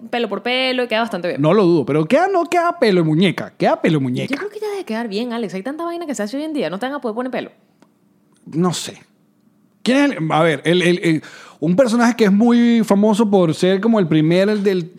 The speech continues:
Speaker 2: buen trasplante de pelo es el Elton John, por ejemplo.
Speaker 1: Y está bien.
Speaker 2: Elton
Speaker 1: Es que
Speaker 2: John.
Speaker 1: también es como un, de verdad, está ahí como un tabú con el tema del pelo de los hombres y la calvicie.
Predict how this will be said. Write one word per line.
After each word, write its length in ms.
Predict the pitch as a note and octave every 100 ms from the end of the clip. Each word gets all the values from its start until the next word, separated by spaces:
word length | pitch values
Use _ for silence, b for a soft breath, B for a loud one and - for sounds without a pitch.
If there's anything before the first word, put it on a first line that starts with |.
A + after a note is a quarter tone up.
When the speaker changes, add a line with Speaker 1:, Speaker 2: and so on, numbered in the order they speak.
| D#3+
Speaker 2:
buen 180 | F3+ G3
trasplante 380 | G#3 A3 G#3 G#3+
de 20 |
pelo 220 | A#3 F#3
es 60 | E3
el 120 | F3+
Elton 340 | E3+ D#3+ E3 D3+
John, 280 | G2 F2+ - _ _ _ _ _
por 140 | - A#2
ejemplo. 320 | B2+ G2+ -
Speaker 1:
Y 60 | B3
está 180 | B3 F4 A#4+
bien. 180 | C#4+ E4 - B B B
Speaker 2:
Elton 300 | D4 C#4+ D4
Speaker 1:
Es 60 | D4
que 60 |
Speaker 2:
John. 40 | F4+
Speaker 1:
también 240 | E4+ D#4+
es 60 | D#4
como 160 | D#4+
un, 80 | D4+ - D#3
de 120 | A3
verdad, 320 | A3+ G#3+ D3 - -
está 180 | - C4
ahí 80 | C4
como 140 | C#4+
un 60 | D4
tabú 280 | B3 D3 -
con 180 | - F#3
el 60 | F#3
tema 180 | G3
del 120 | G#3 E3+
pelo 180 | D#3+
de 60 | F#3
los 140 | E3 G3
hombres 240 | A3 B3
y 40 |
la 80 | F#3+
calvicie. 400 | C#3+ C#3+ C3+ -